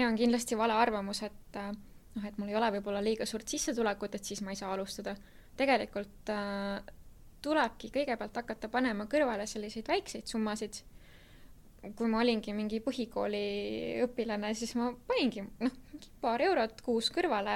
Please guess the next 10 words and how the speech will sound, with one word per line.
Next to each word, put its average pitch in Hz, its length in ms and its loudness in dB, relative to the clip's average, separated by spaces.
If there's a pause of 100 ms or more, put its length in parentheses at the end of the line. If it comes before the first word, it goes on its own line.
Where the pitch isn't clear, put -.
(120)
aga 220 180 -4
sellest 226 320 -2
tekib 214 300 -2
juba 202 120 -4
tegelikult 214 460 -2
see 220 100 -8
harjumus 214 460 0
ja 214 80 -6
distsipliin. 220 540 -4 (500)
Ja 214 160 4